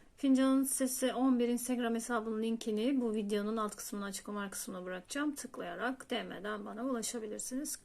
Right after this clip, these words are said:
Kanalıma abone olursanız çok sevinirim bu arada.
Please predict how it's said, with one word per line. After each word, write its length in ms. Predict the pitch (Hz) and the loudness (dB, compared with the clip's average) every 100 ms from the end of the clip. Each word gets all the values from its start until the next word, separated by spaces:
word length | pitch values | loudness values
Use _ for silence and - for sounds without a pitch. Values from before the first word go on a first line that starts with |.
| - | -6
Kanalıma 440 | - 302 226 208 233 | 4 6 6 6 4
abone 260 | 226 214 | 4 2
olursanız 840 | 202 190 - - 240 339 - - - - | -2 -4 -6 -4 -2 -2 -4 -8 -10 4
çok 240 | 349 330 | 4 4
sevinirim 500 | - 208 190 233 285 | 2 2 0 -2 0
bu 80 | 214 | 0
arada. 320 | 185 - 196 | 0 -4 -8